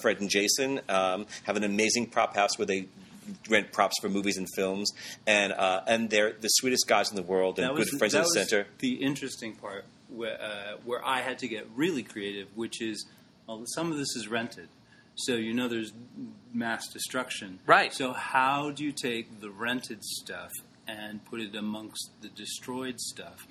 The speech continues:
Speaker 3: Yeah.
Speaker 2: And there's liquid at the end, and how do you
Speaker 3: Yeah.
Speaker 2: not get that liquid all over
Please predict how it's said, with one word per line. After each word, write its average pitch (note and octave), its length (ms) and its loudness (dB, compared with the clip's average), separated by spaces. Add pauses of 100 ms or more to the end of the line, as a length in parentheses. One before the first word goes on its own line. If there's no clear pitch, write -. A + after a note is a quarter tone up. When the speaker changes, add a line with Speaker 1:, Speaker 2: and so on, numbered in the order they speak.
Speaker 3:
Yeah. C4+ 380 2
Speaker 2:
And B2 220 2
there's A#2 380 -4 (520)
liquid C3+ 800 -4 (140)
at A#2+ 180 -8
the G2+ 160 -8
end, G#2+ 340 -6 (380)
and A#2 440 -4
how C3 200 0
do C3+ 60 -2
you C3+ 120 2
Speaker 3:
Yeah. C3 140 8
Speaker 2:
not C3 200 0
get C3 200 -2
that A#2+ 280 -2
liquid A#2 680 -4 (120)
all A#2+ 400 0
over A2+ 520 -4